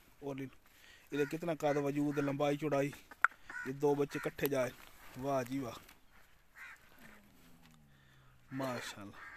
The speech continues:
प्यारा जानवर, सोना,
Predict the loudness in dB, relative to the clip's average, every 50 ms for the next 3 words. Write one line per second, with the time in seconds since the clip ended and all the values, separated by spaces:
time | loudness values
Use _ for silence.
0 | -14 -6 -4 -2 0 0 0 0 -2 -2 -2 -2 -2 0 -2 -2 -4 -6 -12 -14
1 | -12 -10 -10 -10 -12 -14 -14 -14 -14 -14 -16 -18 -20 -20 -20 -20 -20 _ _ _
2 | _ _ _ _ _ _ _ _ _ _ _ -20 -20 -20 -20 -20 -20 -20 _ -20
3 | -20 -20 -20 _ -18 -16 -10 -6 -4 -4 -2 -2 -4